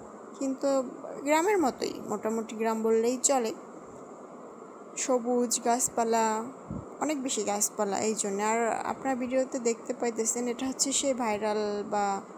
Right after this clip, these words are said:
হচ্ছে অনেক বেশি ডিমান্ডেবল, আহ, ঝালমুড়িওয়ালা। তো আজকের আকাশটা অনেক বেশি রৌদ্রময় ছিল বা পরিবেশটা বা সারাদিনই রোদ ছিল,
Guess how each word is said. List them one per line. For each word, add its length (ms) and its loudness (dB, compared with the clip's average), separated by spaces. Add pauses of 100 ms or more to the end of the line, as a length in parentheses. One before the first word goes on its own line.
(180)
হচ্ছে 260 -2
অনেক 180 0
বেশি 220 -2
ডিমান্ডেবল, 800 0 (480)
আহ, 160 -4
ঝালমুড়িওয়ালা। 760 0 (1500)
তো 400 4 (180)
আজকের 340 0
আকাশটা 560 0
অনেক 280 -2
বেশি 360 -4
রৌদ্রময় 560 0
ছিল 240 -6
বা 140 0
পরিবেশটা 720 -4 (500)
বা 60 -4
সারাদিনই 580 2
রোদ 260 4
ছিল, 360 0